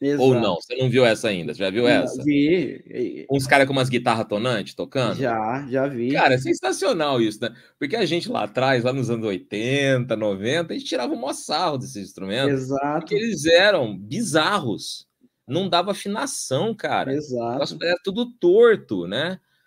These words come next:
Speaker 1: Agora já não. Então, assim, cara, como que as coisas mudam, né?
Speaker 2: Exato.
Speaker 1: Como que a, a
Speaker 2: É.
Speaker 1: indústria, né, ela vai e vai, e aí basta um, basta um músico que tem um pouco mais de visualização, pegar um instrumento desse e usar com timbre legal, o cara toca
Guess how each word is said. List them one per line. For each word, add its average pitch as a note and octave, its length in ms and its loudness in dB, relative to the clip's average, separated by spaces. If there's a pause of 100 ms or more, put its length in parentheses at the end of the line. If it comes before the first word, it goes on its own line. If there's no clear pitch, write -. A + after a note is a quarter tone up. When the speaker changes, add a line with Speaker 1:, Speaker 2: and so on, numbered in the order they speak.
(180)
Speaker 1:
Agora C3+ 640 -2
já A3+ 200 -4
não. D#3 460 0
Então, F#3 180 -6
assim, G3+ 340 -8
cara, E3 280 -4
como E3+ 200 -10
que F#3 80 -6
as F3+ 100 -8
coisas C#3+ 320 -6
mudam, G#2+ 480 -2
né? B2+ 240 -6 (160)
Speaker 2:
Exato. B2+ 460 -4
Speaker 1:
Como C3 160 -6
que D#3 80 -4
a, D3 280 0
a C3 60 4
Speaker 2:
É. - 20 6
Speaker 1:
indústria, C3 960 0 (520)
né, G2+ 160 -4
ela C3+ 220 -2
vai C#3 320 0
e G#2+ 600 -6
vai, D#3 360 -4 (260)
e B2+ 140 -4
aí D3+ 280 0
basta F#3+ 400 2
um, G3 380 4
basta D#3 340 0
um G#3+ 220 -4
músico E3 560 0
que C#3 100 -20
tem D3+ 120 -10
um D#3 100 -10
pouco F3 300 -8
mais D#3+ 140 -4
de C#3 60 -8
visualização, G#2+ 760 -2
pegar B2 300 -6
um - 20 -4
instrumento C#3+ 340 -8
desse F2 300 -6 (320)
e G#3+ 180 -2
usar C3+ 480 2
com C3 180 -4
timbre F3+ 400 -2
legal, A#2+ 520 4
o G2 60 -2
cara B2 180 0
toca F#3+ 140 2